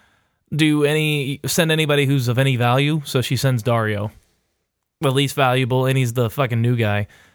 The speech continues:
So send him out. Um, Daario is supremely confident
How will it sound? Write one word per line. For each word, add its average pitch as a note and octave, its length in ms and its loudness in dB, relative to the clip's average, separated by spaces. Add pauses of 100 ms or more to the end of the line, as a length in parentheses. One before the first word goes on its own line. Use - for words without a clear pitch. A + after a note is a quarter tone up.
(120)
So A2+ 340 0
send D#3 240 -2
him C#3 80 0
out. A#2+ 240 -4 (380)
Um, A#2 680 -2 (100)
Daario B2+ 680 0 (160)
is C3 560 -2 (540)
supremely G#3+ 540 0
confident A2+ 560 -2